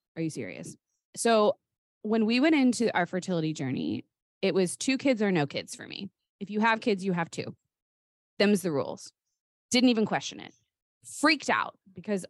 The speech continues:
our embryo count probably was good enough maybe for one. And I was like, "That's unacceptable." So we did a second round so that I can guarantee that I could have two kids. And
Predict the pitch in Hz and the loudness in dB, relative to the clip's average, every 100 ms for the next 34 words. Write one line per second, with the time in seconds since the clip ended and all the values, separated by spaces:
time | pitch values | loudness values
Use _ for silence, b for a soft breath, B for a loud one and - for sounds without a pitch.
0 | - 185 - 185 180 165 156 160 151 - | -4 -2 2 2 2 0 -2 -4 -4 -4
1 | _ - 208 196 185 185 170 156 - _ | _ -6 0 2 4 2 2 -4 -12 _
2 | _ - 190 170 156 151 165 165 147 135 | _ -4 0 2 0 0 0 2 2 0
3 | 127 160 147 127 - - - 175 165 160 | -6 -8 -10 -10 -12 -16 -16 -10 -8 -8
4 | 143 123 147 151 139 - - - - - | -4 -4 -2 0 -2 -2 -6 -8 -16 -16
5 | _ _ _ _ - 196 190 185 185 - | _ _ _ _ -2 0 2 2 0 0
6 | 180 196 185 165 156 156 - 175 160 165 | -2 -2 0 2 2 0 -2 -2 0 0
7 | 170 156 151 143 151 143 135 127 151 120 | 0 -2 -2 -2 -2 -2 -2 -4 -6 -6
8 | - 127 - - 208 - 180 165 | -6 -8 -8 -10 -10 -6 -4 -4